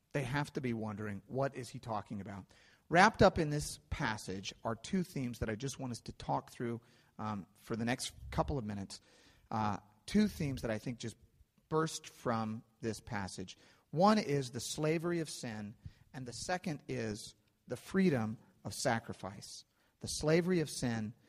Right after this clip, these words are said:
and the freedom of sacrifice. You know how at the beginning of the passage when he says, you know, "One of you will betray me," and they all said, "Is it me? Uh, is it I? Is it me?" Um, Jesus, I think, was,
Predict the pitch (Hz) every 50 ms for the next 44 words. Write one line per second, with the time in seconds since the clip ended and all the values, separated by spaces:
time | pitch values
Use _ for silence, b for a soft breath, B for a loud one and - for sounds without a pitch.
0 | b b b b b 120 110 110 - - - - 175 170 156 120 107 101 98 -
1 | B B B B B 104 - - 139 120 123 - - - - 101 90 90 - -
2 | - - b b b b b b b b b b - 151 160 156 151 147 147 131
3 | 117 - - 127 120 131 123 135 160 160 160 143 127 110 117 - - 117 107 104
4 | - - 107 - 117 117 113 104 - - 120 117 110 - - - B B B B
5 | B B B - 123 120 120 131 143 143 127 127 127 113 117 117 - - 131 127
6 | 127 123 117 104 107 110 - 117 135 135 127 - - 113 104 98 95 - - -
7 | 107 104 107 - - 101 95 92 95 - _ _ _ b b b b b b b
8 | - 90 95 - - - 127 120 123 117 95 104 110 107 107 104 104 104 104 -
9 | - 127 123 123 113 _ b b b b b b b - 110 110 107 101 98 -
10 | _ _ _ _ _ _ - - - - - - 175 175 160 165 156 - 135 127
11 | - 151 139 127 - 123 117 - - -